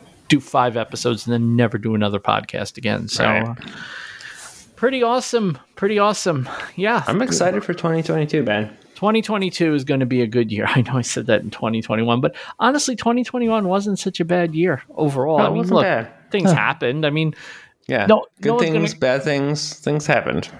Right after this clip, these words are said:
Speaker 1: You don't come out of life unscathed, but you,
Speaker 2: Right.
Speaker 1: you do get to move on with your life, and that's what we all did, and hopefully it'll be a little bit better. I can't believe I'm still functional after getting my, uh,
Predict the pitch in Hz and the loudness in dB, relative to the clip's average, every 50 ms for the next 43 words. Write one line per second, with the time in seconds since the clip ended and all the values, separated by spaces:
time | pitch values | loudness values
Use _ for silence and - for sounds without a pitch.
0 | - - 139 147 147 156 180 208 208 - 214 208 185 175 175 170 156 156 156 147 | -14 -6 -4 -2 2 2 2 2 0 -2 -2 0 0 0 0 0 0 0 0 0
1 | 143 - - 143 131 123 - - - 131 113 92 73 73 95 - - - - 120 | -2 -2 -2 -2 0 0 -2 -4 -2 -2 -2 -2 -2 -4 -8 -10 -4 2 2 2
2 | - - - 135 123 113 101 80 - - - _ - - 160 147 139 127 139 151 | 2 4 2 4 4 4 0 0 -2 -6 -12 _ -10 -4 -2 -2 0 2 2 2
3 | 156 143 127 131 127 120 - - 123 120 117 117 117 117 117 110 113 120 120 120 | 2 2 -2 -2 -2 -2 -2 -2 -2 0 0 0 0 0 -2 -2 0 0 0 0
4 | 120 110 110 104 104 104 101 101 98 - - - 95 - - - - 117 - - | 2 2 2 2 2 0 -2 -4 -6 -8 -8 -6 -4 -2 -2 -2 -4 -6 -6 -4
5 | 110 113 117 117 - - - - - - - 101 - - 101 104 - - 165 185 | -2 0 0 -2 -2 -2 -4 -4 -4 -2 0 0 0 0 0 -2 -2 -4 -2 0
6 | 185 185 190 185 180 - - - - - - - - 214 196 - - 196 196 196 | 0 0 0 0 -2 -6 -10 -14 -14 -16 -14 -4 0 0 0 0 0 -2 -2 0
7 | 202 202 190 196 190 196 196 190 190 190 180 196 196 165 131 117 117 165 - - | 0 0 0 2 2 2 2 2 0 -2 -2 -2 -2 0 0 0 0 0 -2 0
8 | - 214 160 175 175 180 175 151 156 147 135 - - 180 165 - - 165 160 147 | -2 -2 0 2 2 2 2 2 2 -2 -4 -2 0 0 0 0 2 0 0 0
9 | - - 147 131 123 123 127 123 - - 131 143 139 135 135 127 127 127 123 117 | -2 -4 -2 0 2 2 2 0 -2 -4 -2 0 0 2 0 0 0 2 2 2
10 | 117 117 117 110 110 107 | 2 2 0 0 0 0